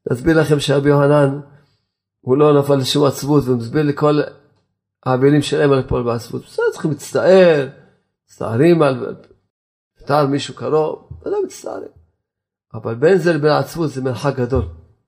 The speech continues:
מקבלים ממה שהשם עושה באהבה, בשמחה,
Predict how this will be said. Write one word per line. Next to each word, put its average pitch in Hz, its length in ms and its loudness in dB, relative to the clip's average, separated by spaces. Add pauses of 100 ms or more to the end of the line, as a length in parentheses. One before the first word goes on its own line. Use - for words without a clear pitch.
(520)
מקבלים 160 400 2
ממה 147 200 2
שהשם 139 320 -4
עושה 131 260 -4
באהבה, 123 680 -2 (580)
בשמחה, 131 720 0